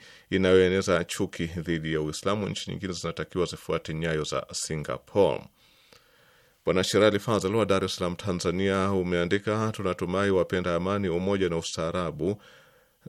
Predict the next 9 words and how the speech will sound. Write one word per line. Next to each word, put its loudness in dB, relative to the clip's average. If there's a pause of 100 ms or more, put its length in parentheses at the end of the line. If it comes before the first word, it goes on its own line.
(120)
wa 4 (540)
Wahindi 2 (340)
uliobobea 4
katika 0
kustahamiliana, -2
maelewano, 2
amani 0
na -2
maendeleo 2